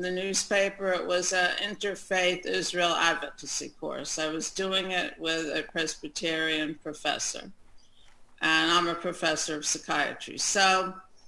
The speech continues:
uh, even though our, uh, you know, specialty isn't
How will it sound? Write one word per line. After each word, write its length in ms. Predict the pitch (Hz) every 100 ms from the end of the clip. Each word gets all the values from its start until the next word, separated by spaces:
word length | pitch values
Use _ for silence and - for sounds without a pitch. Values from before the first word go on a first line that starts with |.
| - - -
uh, 160 | - 185
even 340 | 202 214 226 220
though 220 | 208 202
our, 440 | 190 180 180 180 170
uh, 520 | 165 165 160 170 -
you 100 | 170
know, 140 | 160
specialty 920 | 160 - 196 190 185 170 - 170 160
isn't 440 | 165 170 165 160